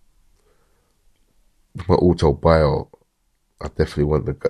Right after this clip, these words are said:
the, the, the younger generation to know it's a lie. The game's a lie. Do you get it? Because they're f-, force-fed all these different narratives by these different platforms and these different players. Uh,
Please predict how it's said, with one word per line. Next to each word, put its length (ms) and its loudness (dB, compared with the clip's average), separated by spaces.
the, 80 -6
the, 420 -4
the 140 -4
younger 260 0
generation 560 0
to 120 -6
know 200 2
it's 200 -4
a 80 6
lie. 420 4
The 80 -4
game's 440 2
a 80 4
lie. 440 2
Do 140 -8
you 100 0
get 100 2
it? 140 -4
Because 600 -4
they're 120 4
f-, 520 -10
force-fed 800 0
all 180 2
these 180 2
different 380 -6
narratives 560 -2
by 340 -2
these 220 -6
different 400 -6
platforms 580 -2
and 80 -2
these 160 -4
different 380 -6
players. 560 -2
Uh, 380 -4